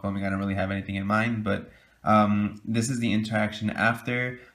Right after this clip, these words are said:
uh, the whole Faria and Alice incident. So if you haven't seen that video, make sure to watch. I think I named it Genesis, so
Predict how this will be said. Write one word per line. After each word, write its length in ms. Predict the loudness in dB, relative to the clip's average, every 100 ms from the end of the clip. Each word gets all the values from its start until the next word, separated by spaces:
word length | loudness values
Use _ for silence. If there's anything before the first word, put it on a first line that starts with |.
| 2
uh, 240 | 4 6
the 140 | 2
whole 160 | 0 -2
Faria 520 | 0 2 2 2 0
and 200 | 0 -2
Alice 320 | 0 0 0 -4
incident. 440 | -6 -4 -4 -2
So 140 | -2
if 100 | -2
you 100 | 0
haven't 280 | 2 2 2
seen 180 | -2 0
that 200 | 0 -2
video, 260 | -4 -2 0
make 220 | -2 -2
sure 120 | -4
to 80 | -2
watch. 300 | 2 2 0
I 80 | -4
think 240 | -4 -2
I 80 | -2
named 260 | 0 -2
it 180 | -2 -4
Genesis, 600 | -2 -2 -2 -4 -8 -4
so 300 | 0 0 -2